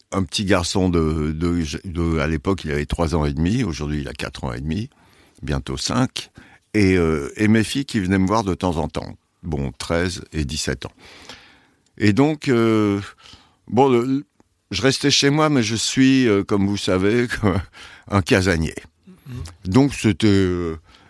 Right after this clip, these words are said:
Speaker 1: j'avais plus besoin d'excuses pour pas sortir, euh, j'étais obligé de pas sortir. Et, et je me sentais très, très bien parce que j'ai mon studio, je vais plus travailler, j'ai pu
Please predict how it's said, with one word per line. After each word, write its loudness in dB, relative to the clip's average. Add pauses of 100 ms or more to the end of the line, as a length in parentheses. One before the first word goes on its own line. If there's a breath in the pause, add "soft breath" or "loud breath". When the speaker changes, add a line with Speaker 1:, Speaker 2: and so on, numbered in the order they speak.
Speaker 1:
j'avais 2
plus -2
besoin 4
d'excuses 2
pour -6
pas 2
sortir, -2 (180)
euh, 2
j'étais 2
obligé 2
de -6
pas -6
sortir. -12 (1080 loud breath)
Et, 4
et 6
je 0
me 4
sentais 2
très, 0
très 0
bien 4
parce -6
que -2
j'ai -2
mon -4
studio, -4
je -4
vais 2
plus -4
travailler, -2
j'ai -4
pu -6